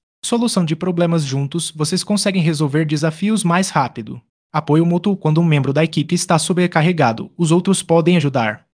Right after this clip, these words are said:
Se você quer um mindset de sucesso, lembre-se, trabalhar juntos é a chave. Quando todos se unem,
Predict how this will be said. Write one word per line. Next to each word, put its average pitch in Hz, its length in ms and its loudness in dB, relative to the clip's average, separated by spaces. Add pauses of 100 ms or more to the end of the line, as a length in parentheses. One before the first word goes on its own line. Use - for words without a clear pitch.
(140)
Se - 120 -2
você 202 200 0
quer 185 200 0
um 175 40 2
mindset 175 440 0
de 156 100 0
sucesso, 165 720 -2
lembre-se, 151 640 -2 (160)
trabalhar 170 460 2
juntos 175 440 2
é 185 60 2
a 175 80 2
chave. 117 540 -2 (340)
Quando 175 220 4
todos 214 360 2
se 180 120 2
unem, 131 320 0